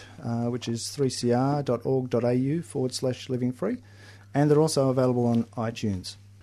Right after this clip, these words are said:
I'll be podcasting each new show and also progressively including our earlier shows as time permits.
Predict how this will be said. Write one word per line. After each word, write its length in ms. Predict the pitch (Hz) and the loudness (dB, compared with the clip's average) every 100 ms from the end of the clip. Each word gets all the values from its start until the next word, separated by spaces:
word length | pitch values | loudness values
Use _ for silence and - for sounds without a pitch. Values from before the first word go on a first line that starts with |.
| - | -4
I'll 80 | 127 | 2
be 100 | 127 | 2
podcasting 640 | - 156 - 131 - 123 | 2 0 2 0 2 2
each 160 | 123 - | 2 4
new 160 | 123 117 | 4 4
show 360 | - 120 135 | 2 2 4
and 120 | 139 | 4
also 280 | 120 120 117 | 2 2 0
progressively 560 | 110 113 123 120 113 113 | 0 0 0 0 0 0
including 500 | 110 123 120 117 110 | 0 0 0 2 0
our 120 | 104 | 0
earlier 320 | 113 131 131 | 0 2 2
shows 420 | 123 131 131 139 123 | 2 2 2 2 -2
as 160 | 110 | -8
time 240 | - 117 107 | -4 -2 -2
permits. 480 | 107 110 95 - | -2 -4 -4 -14